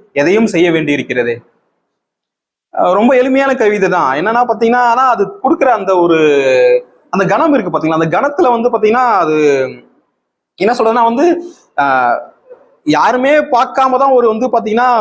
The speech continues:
ஒரு துளிர் கூட அரும்புது, பூக்குது, காய்க்குது, எல்லாமே பண்ணுது. ஆனா ஒரு மனுஷன் மட்டும் ஏன் எல்லாத்தையும் நம்ம பார்க்கணும்? நம்ம, நான் வைக்கிற WhatsApp ஸ்டேட்டஸா இருந்தாலும் சரி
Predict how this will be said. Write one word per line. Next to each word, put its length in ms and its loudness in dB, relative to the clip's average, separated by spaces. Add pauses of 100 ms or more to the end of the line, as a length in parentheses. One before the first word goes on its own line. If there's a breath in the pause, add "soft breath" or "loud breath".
ஒரு 220 2
துளிர் 240 0
கூட 160 2 (140)
அரும்புது, 480 0
பூக்குது, 440 -2
காய்க்குது, 400 -2
எல்லாமே 300 0
பண்ணுது. 400 -2 (360)
ஆனா 180 0 (320)
ஒரு 200 2 (260)
மனுஷன் 380 0
மட்டும் 300 0
ஏன் 200 0
எல்லாத்தையும் 500 0
நம்ம 260 -2
பார்க்கணும்? 440 -2
நம்ம, 180 -2 (520 soft breath)
நான் 140 -2
வைக்கிற 260 0
WhatsApp 340 0
ஸ்டேட்டஸா 340 -2
இருந்தாலும் 300 0
சரி 260 -2